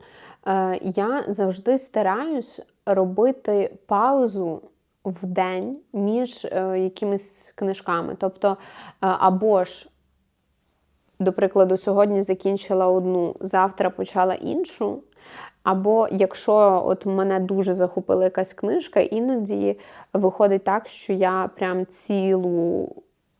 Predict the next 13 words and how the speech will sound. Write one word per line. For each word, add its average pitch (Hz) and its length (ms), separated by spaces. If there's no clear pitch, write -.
от 180 160
сьогодні 190 460
закінчила, 226 840
завтра 185 500
я 185 200
нічого 185 360
не 185 120
читаю 240 520
і 202 100
наступну 190 480
починаю 175 480
аж 190 100
післязавтра. 185 680